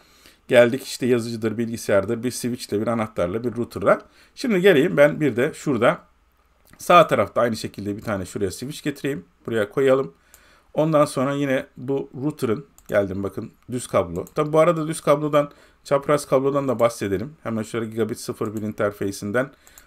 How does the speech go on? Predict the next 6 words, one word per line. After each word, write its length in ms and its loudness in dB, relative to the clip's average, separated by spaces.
router'ın 320 -4
gigabit 280 0
sıfır 380 -8
bir 80 -6
interfeysine 720 -6
bağladım. 400 -2